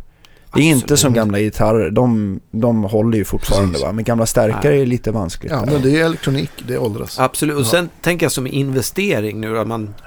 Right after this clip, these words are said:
Speaker 2: vintage hit och vintage dit. Alltså, just stärkare vintage sådär. Det, det är ju inte samma som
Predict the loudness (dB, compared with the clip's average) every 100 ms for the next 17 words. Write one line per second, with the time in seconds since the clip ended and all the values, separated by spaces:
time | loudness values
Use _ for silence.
0 | -2 0 2 0 -4 -4 -6 -2 -2 -2
1 | -4 -4 -4 -6 -8 -8 -4 -4 -4 -6
2 | -4 -4 -2 -4 -6 -4 -2 -2 -4 -4
3 | -4 -4 -8 -8 -10 -8 -6 -4 -6 -10
4 | -20 -20 -20 -20 -20 _ -2 2 2 0
5 | -10 -12 -14 -20 _ -20 -2 2 4 4
6 | 2 0 0 2 2 0 -2 -2 -4 -6